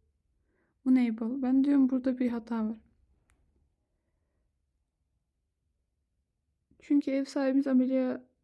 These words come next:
Fyodorovna bunu duymak istemedi. Daha önce Darya Fratson'un desteklemiş olmasına rağmen.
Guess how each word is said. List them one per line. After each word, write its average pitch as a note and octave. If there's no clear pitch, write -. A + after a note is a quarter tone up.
Fyodorovna C4
bunu B3+
duymak B3+
istemedi. A3+
Daha A#3+
önce A#3+
Darya A#3+
Fratson'un A#3+
desteklemiş B3
olmasına A3+
rağmen. A3+